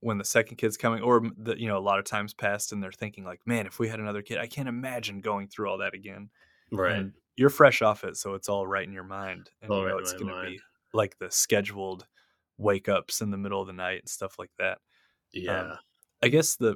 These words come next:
Speaker 1: perspective-altering thing on that is, like, you know, my, my grandfather, for example, was one of twelve, and, uh, it's like, "What do you even do? Like, <laughs> wh-, how does it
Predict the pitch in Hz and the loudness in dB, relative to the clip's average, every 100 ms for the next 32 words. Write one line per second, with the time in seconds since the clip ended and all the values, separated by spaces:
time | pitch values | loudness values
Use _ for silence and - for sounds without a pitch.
0 | - - 110 127 120 107 110 107 117 98 | -2 -8 0 2 2 2 0 2 0 -2
1 | - 113 107 95 95 101 104 95 - 98 | 0 0 0 -2 -2 -2 -2 -4 -4 -2
2 | 92 - - _ _ _ _ 113 104 95 | -2 -6 -20 _ _ _ _ -6 -2 -2
3 | 92 90 _ _ 117 110 101 107 107 107 | -4 -6 _ _ 0 0 2 -2 0 0
4 | 113 95 95 - 98 98 104 101 95 92 | 2 2 2 -6 -6 -4 -6 -6 -8 -10
5 | 98 101 95 87 - - 107 101 95 95 | -6 -4 -4 -6 -6 0 2 2 0 -4
6 | 101 - _ _ _ - 104 98 98 92 | -10 -18 _ _ _ -10 -6 -6 -4 -4
7 | 92 - 104 - 101 117 147 175 139 110 | -4 -8 -10 -6 -4 -2 0 2 0 0
8 | 98 92 107 131 104 107 107 - 101 - | -4 -2 0 0 -6 -12 -12 -10 -8 -8
9 | 107 - 135 139 139 - 143 | 4 10 12 10 8 6 4